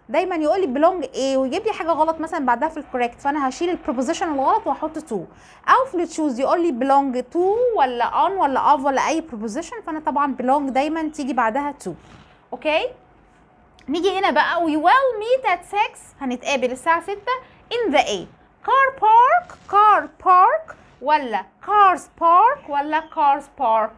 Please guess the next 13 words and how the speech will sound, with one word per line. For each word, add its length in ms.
انهي 220
واحده؟ 360
ها، 360
car 580
ده 200
اسم 200
ايه؟ 360
كائن 240
حي 240
مفرد 440
ولا 260
جماد 340
مفرد؟ 560